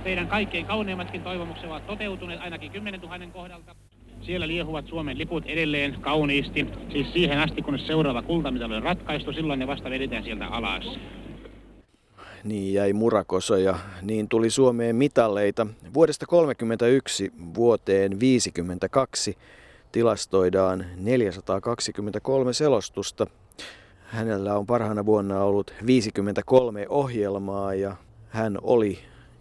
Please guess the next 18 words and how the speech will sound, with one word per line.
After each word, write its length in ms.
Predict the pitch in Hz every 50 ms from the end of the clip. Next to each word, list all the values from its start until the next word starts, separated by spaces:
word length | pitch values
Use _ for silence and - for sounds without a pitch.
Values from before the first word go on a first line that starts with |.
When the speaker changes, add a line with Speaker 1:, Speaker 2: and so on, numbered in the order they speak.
| - - - - - - -
Speaker 2:
varmasti 480 | 117 113 95 95 95 90 - - 113 98
se, 340 | - - - 117 110 98 - - - - - 92
jota 300 | - 107 - - 101 98
monet 640 | 104 113 113 107 101 90 - - - - - - - - - - - - - - - - - 107
vielä 360 | 120 117 107 98 90 92 90 -
kaiholla 580 | 120 113 107 104 95 92 98 98 98 98 98 -
muistelevat 880 | - 113 117 117 113 98 - - 92 90 90 90 95 95 92 - - - - - - - -
näiden 460 | - 98 101 107 107 98 95 95 90
töiden 340 | - - 104 101 95 95 101
ohjelta. 460 | 110 113 110 104 104 98 95 - 95 - - - - - - - - - - - - - - - - - - - - _ - -
Hän 180 | - - 139 143
oli 160 | 139 143 143
myös 320 | 151 156 156 135 120 -
kirjoittaja 800 | - 151 156 151 131 107 95 92 90 - _ - 104 101 101 101 101
ja 240 | 101 101 104 101 92 - - - _ _ _ - - -
hän 260 | - 117 117 113 113
nosti 460 | 117 123 131 - - - - 101 92 - - -
Urheilulehden, 1160 | 135 147 151 127 95 90 90 85 90 92 98 104 110 110 107 95 92 82 78 78 85 82